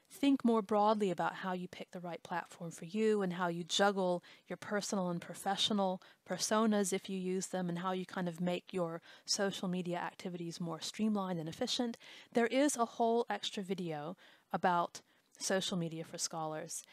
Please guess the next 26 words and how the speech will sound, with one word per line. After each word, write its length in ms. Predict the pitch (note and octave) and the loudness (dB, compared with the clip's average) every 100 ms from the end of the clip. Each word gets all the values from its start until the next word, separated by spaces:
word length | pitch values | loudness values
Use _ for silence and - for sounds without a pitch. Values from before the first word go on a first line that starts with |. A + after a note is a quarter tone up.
| - - | -20 -2
and 180 | F#3 G3 | 2 4
that 160 | A3 | 2
will 120 | A#3 | 2
be 180 | G#3 G3+ | 0 -2
posted 540 | G3 - F#3+ - F#3+ F#3 | -2 -2 0 0 -2 2
after 580 | G3+ G#3+ - - F#3+ F#3 - _ - | 2 2 -2 -2 0 0 -6 _ -4
this 160 | F3+ | -2
session 460 | - - E3+ - F#3+ | 0 0 -2 -2 -4
if 160 | F3 F#3+ | -6 -6
you 80 | |
would 80 | F#3 | -2
like 220 | F3+ E3+ | -2 -2
to 100 | - | -4
go 140 | F3 E3+ | -6 -4
watch 340 | E3 D#3+ - | -2 -4 -6
that 320 | - D#3+ D#3+ - - | -8 -8 -8 -14 -8
and 140 | F#3+ | -2
see 240 | - G#3 F#3+ | 0 2 0
if 120 | F3+ | 0
there 200 | F#3 E3+ | -4 -4
is 100 | F3 | -2
some 160 | - F#3 | -2 0
more 180 | F#3 | 0
information 520 | F3 - E3+ E3+ - F3 | -2 -6 -8 -4 -4 -4
in 100 | E3 | -4
there 300 | D#3 D3+ | -6 -8